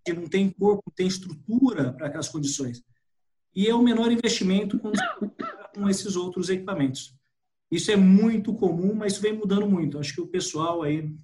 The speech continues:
não só no Brasil, acho que na América do Sul toda, onde a gente atende, isso já tá bem, é, bem sólido na, na mente do pessoal, cada vez mais, é, se preocupando, se atentando.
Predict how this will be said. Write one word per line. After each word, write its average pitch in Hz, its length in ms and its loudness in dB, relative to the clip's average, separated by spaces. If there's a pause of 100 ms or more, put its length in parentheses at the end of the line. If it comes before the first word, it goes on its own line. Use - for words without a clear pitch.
(540)
não 156 200 0
só 170 180 -4
no 165 80 -2
Brasil, 151 500 0
acho 139 140 -4
que - 80 -10
na 139 180 2
América 143 400 -2
do 135 100 -4
Sul - 280 -8
toda, 160 240 -2
onde 139 140 0
a - 20 2
gente 139 160 -4
atende, 156 580 -6 (720)
isso 151 240 0
já 165 160 -2
tá 170 240 0
bem, 175 360 2
é, 175 360 0
bem 151 240 -2
sólido 165 580 -2
na, 135 220 0
na 135 140 -2
mente 143 340 -4
do - 60 -20
pessoal, 143 420 -8
cada 139 260 -6
vez 147 360 -4
mais, 143 400 -2
é, 135 320 -6
se - 200 -14
preocupando, 151 920 -2
se - 160 -12
atentando. 147 840 -4